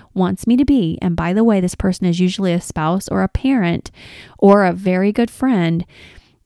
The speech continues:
Then really we start to see who that person is emerge. And boy, has it been fun to see my husband emerge as an artist, because that was not permitted in his culture growing up. And I wanna honor everybody on his journey by saying we're all doing our best.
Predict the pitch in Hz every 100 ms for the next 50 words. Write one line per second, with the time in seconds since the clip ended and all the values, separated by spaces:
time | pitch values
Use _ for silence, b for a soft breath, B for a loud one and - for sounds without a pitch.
0 | - 190 180 180 - - 196 226 262 220
1 | 208 180 185 - - 180 170 - 202 202
2 | 175 - - 170 180 165 170 156 - 156
3 | 151 147 139 131 95 - - 185 165 -
4 | 240 330 233 190 185 175 180 170 170 -
5 | 185 175 170 170 - 180 165 165 160 165
6 | - 165 175 175 - 160 160 185 196 -
7 | - B B B - 185 - 185 180 170
8 | 180 185 190 175 180 214 - - - 175
9 | 170 170 165 180 185 - - 359 - 262
10 | 214 196 190 185 185 - 202 196 208 202
11 | - 208 208 196 - 208 214 220 196 185
12 | 180 180 185 190 - 190 196 180 170 170
13 | - 175 170 185 185 - 185 185 180 175
14 | 160 156 175 170 160 -